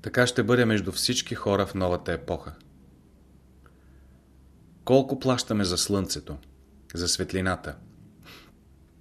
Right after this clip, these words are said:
Значи в разумния живот на природата това е вече една реалност. Ние сме клиенти на слънцето,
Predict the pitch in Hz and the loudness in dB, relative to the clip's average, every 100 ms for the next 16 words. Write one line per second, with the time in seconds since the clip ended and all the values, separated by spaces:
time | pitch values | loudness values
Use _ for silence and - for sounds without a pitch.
0 | - - _ - - - - - _ - | -20 -20 _ -20 -20 -20 -20 -20 _ -20
1 | - - - - 98 113 107 135 113 98 | -20 -20 -18 -6 2 4 4 2 2 4
2 | 120 110 101 92 98 98 92 - 90 92 | 4 4 4 4 2 2 -4 -2 2 2
3 | 90 92 117 123 - 92 95 92 92 - | 2 -2 -6 -10 -8 0 2 4 2 0
4 | 92 95 95 101 101 90 78 - - - | 0 4 4 4 2 0 -6 -10 -14 -20
5 | _ - - - - - - - _ _ | _ -20 -20 -20 -20 -20 -20 -20 _ _
6 | _ _ _ _ - 113 156 147 - 123 | _ _ _ _ -2 4 6 4 2 0
7 | 113 - 101 98 123 127 113 92 - 101 | -2 -2 2 4 4 2 0 0 0 2
8 | 107 - 80 73 | 2 0 -4 -10